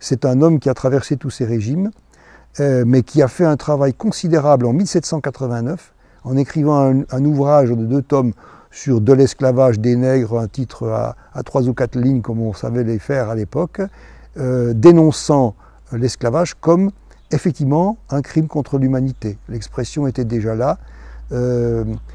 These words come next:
parce qu'il était allé à Bristol, avait re-, relevé des, des croquis des bateaux négriers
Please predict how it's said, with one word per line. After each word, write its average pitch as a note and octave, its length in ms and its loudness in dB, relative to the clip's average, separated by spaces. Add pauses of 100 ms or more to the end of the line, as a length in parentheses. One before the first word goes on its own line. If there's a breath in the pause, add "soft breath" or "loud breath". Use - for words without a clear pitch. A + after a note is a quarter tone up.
(160 soft breath)
parce - 220 -10
qu'il D3 120 -4
était C#3+ 240 -2
allé D#3 120 4
à C#3 60 4
Bristol, D3+ 580 0 (360 soft breath)
avait C#3 300 4
re-, D3 680 -2
relevé D3+ 480 6
des, A#2+ 320 2
des A2 200 -2
croquis D#3 520 -4
des B2 120 2
bateaux B2 280 0
négriers A#2+ 640 0